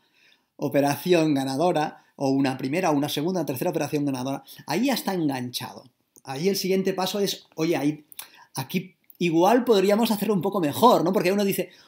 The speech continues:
oye, pues si en vez de haber puesto, pues, eh, mis ahorros, en vez de haber puesto cinco mil euros, hubiese puesto,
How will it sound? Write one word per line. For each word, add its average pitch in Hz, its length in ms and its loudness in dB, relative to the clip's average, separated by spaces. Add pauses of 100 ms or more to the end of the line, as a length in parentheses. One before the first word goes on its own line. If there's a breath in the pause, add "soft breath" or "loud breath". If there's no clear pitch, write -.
(120)
oye, 214 220 4
pues 139 160 -4
si 143 100 -2
en 127 80 2
vez 151 120 2
de 208 100 2
haber 190 360 0
puesto, 190 300 -2
pues, 175 220 0
eh, 175 80 0
mis 170 120 -2
ahorros, 175 240 0
en 143 60 -6
vez 147 120 -2
de 175 40 -2
haber 180 160 -4
puesto 190 380 0
cinco 185 300 -2
mil 180 140 0
euros, 220 240 0
hubiese 139 280 -4
puesto, 185 500 0